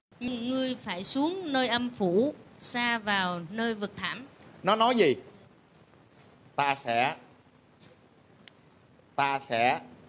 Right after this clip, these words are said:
Speaker 2: ta sẽ, ta sẽ. Có ai dụ nó không? Tự nó. Tự nó. Nhưng còn tại sao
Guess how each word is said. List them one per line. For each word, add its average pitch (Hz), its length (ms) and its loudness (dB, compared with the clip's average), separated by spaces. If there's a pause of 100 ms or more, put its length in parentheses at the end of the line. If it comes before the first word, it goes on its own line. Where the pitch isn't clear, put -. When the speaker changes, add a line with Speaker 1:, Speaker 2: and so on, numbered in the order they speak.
(280)
Speaker 2:
ta 139 240 0
sẽ, 127 420 0 (340)
ta 156 280 6
sẽ. 143 400 2 (1500)
Có 208 80 4
ai 196 220 4
dụ 151 240 4
nó 214 100 2
không? 190 180 2 (1200)
Tự 123 260 0
nó. 156 220 0 (1200)
Tự 123 200 4
nó. 151 200 0 (760)
Nhưng 233 140 6
còn 185 180 2
tại 160 140 2
sao 208 340 2